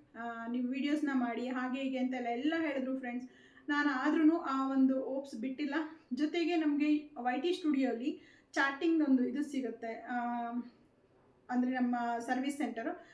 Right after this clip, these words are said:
So, ಅದ್ರಲ್ಲಿ ನಾನು ಚಾಟ್ ಮಾಡಿ ಕೇಳ್ದಾಗ ಅವರು, "ಓಕೆ, ಏನೂ ಇಲ್ಲ ಮೇಡಮ್, ನಿಮ್ದು ಇಯರಿಂದ ಇಯರ್‌ಗೆ ಕೌಂಟ್ ಆಗತ್ತೆ. So, ಆ ಥರ ಏನೂ ನೀವು ವರಿ ಮಾಡ್ಬೇಡಿ, ನೀವು ಕಂಟಿನ್ಯೂ ಮಾಡ್ಕೊಂಡು ಹೋಗಿ" ಅಂತ ಹೇಳಿದ್ಮೇಲೆನೆ ನಾನು, ಆ,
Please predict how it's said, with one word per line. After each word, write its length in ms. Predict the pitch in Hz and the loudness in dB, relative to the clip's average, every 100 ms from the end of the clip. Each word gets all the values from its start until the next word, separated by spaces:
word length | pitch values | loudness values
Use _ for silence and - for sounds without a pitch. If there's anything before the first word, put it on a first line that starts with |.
| - _ | -20 _
So, 180 | 320 311 | -2 2
ಅದ್ರಲ್ಲಿ 220 | 294 311 | 6 8
ನಾನು 120 | 302 | 8
ಚಾಟ್ 300 | - 254 269 | 6 2 2
ಮಾಡಿ 220 | 294 294 285 | 2 2 0
ಕೇಳ್ದಾಗ 540 | 262 247 269 269 247 247 | 0 0 0 -2 0 0
ಅವರು, 540 | 226 214 359 - - - | 0 0 -2 -6 -18 -8
"ಓಕೆ, 240 | 277 294 302 | -4 0 2
ಏನೂ 300 | 262 262 302 | 2 6 6
ಇಲ್ಲ 160 | 247 233 | 6 2
ಮೇಡಮ್, 280 | 220 247 392 | 0 -2 2
ನಿಮ್ದು 440 | 320 330 349 359 - | 4 4 2 0 0
ಇಯರಿಂದ 540 | 269 320 320 311 285 | 4 4 4 2 2
ಇಯರ್‌ಗೆ 520 | 302 247 269 262 294 | 0 2 2 2 0
ಕೌಂಟ್ 300 | 294 240 247 | -2 -2 0
ಆಗತ್ತೆ. 680 | 226 214 214 302 - - - - | -2 -4 -6 -10 -10 -18 -20 -4
So, 80 | 294 277 | -2 0
ಆ 100 | 262 | -2
ಥರ 160 | 262 | 0
ಏನೂ 320 | 262 247 254 269 | 0 2 2 2
ನೀವು 560 | 262 233 220 214 208 208 | 0 2 2 2 0 -2
ವರಿ 140 | 240 269 | 0 2
ಮಾಡ್ಬೇಡಿ, 720 | 247 240 233 214 254 - - - 285 | 2 0 2 2 2 -4 -8 -8 -4
ನೀವು 140 | 262 | -2
ಕಂಟಿನ್ಯೂ 340 | 262 254 302 302 | 0 2 4 4
ಮಾಡ್ಕೊಂಡು 360 | 240 - 240 | 2 -2 -4
ಹೋಗಿ" 160 | 220 226 | -4 -6
ಅಂತ 160 | 226 240 | -6 -4
ಹೇಳಿದ್ಮೇಲೆನೆ 1000 | 262 233 294 262 262 254 359 - - - - | -2 0 2 4 4 4 0 -4 -20 -20 -8
ನಾನು, 480 | 254 240 320 - - 233 | -2 0 0 -4 -14 -6
ಆ, 380 | 247 233 226 | -2 0 0